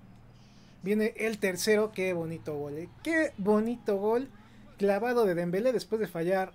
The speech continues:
una muy obvia. Ya nos acaba de meter un gol importante. Nos dice Ray, listo, ya está anotado. El formato de torneo puede tener cambios. Será todos contra todos,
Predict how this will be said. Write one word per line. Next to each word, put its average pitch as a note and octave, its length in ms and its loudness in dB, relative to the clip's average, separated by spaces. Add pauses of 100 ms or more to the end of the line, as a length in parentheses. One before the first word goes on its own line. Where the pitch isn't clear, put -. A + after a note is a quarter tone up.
una G#3+ 240 0
muy A3+ 240 -2
obvia. C4 320 0
Ya D#3+ 280 -4
nos D#3+ 340 -8 (140)
acaba G3+ 440 -4
de A3+ 160 0
meter F3+ 360 -6
un F3 120 -6
gol F#3 260 -4
importante. F3 760 -10 (1400)
Nos E3 220 -4
dice F3 220 -2
Ray, A#3 300 -4
listo, F3+ 420 -10
ya F3 140 -4
está G#3 340 -6
anotado. E3 580 -8 (720)
El A#3+ 100 -8
formato A3 300 -2
de F3+ 100 0
torneo F#3+ 380 -4
puede F3 280 -6
tener F3 420 -6
cambios. C#3 520 -12 (540)
Será G#3+ 260 2
todos G3+ 260 -4
contra F3+ 340 -6
todos, B3+ 340 -4